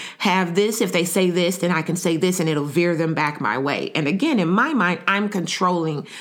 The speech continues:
this conversation, but I'm really not. Another person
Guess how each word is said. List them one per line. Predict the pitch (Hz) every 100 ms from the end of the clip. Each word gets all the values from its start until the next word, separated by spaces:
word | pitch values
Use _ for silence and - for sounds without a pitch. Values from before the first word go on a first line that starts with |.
| -
this | 180 175 -
conversation, | 175 160 151 147 135 - 92 - _ _ -
but | 147 135
I'm | 104
really | 113
not. | 107 90 - _ _ _ _ _ _ _ _ _ -
Another | 180 196 165
person | 165 196 190 170